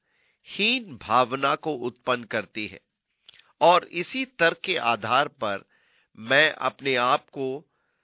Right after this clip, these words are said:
समझाने का प्रयास करता हूं कि मैं क्यों अब असंतुष्ट हूं और अपने आप में खाली-खाली सा अनुभव करता हूं।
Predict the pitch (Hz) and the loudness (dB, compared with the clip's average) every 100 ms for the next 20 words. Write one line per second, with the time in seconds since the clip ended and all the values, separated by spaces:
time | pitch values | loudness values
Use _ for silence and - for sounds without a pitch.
0 | _ _ - 170 160 123 127 143 175 185 | _ _ 0 0 0 2 2 2 0 0
1 | 175 - 123 113 135 - - 135 113 117 | 0 0 0 4 4 2 -2 -4 -2 -2
2 | 117 127 147 156 156 135 143 147 - - | -2 -6 -12 -10 -8 0 0 0 -4 -4
3 | 220 147 - _ _ 139 147 - 117 120 | -2 -2 -6 _ _ 4 4 0 -6 -4
4 | - 117 107 131 - - 87 _ _ _ | -4 -8 -6 -10 -10 -14 -16 _ _ _
5 | _ _ - 151 170 165 165 175 143 151 | _ _ 4 6 8 6 4 4 6 6
6 | - 160 170 180 - - 120 135 160 165 | 4 -4 -4 -4 -8 0 2 4 2 -2
7 | - 123 143 147 160 - 117 117 98 120 | 0 0 0 -2 -2 -2 -4 -6 -4 -4
8 | 135 - 107 - 107 98 | -4 -6 -8 -6 -8 -8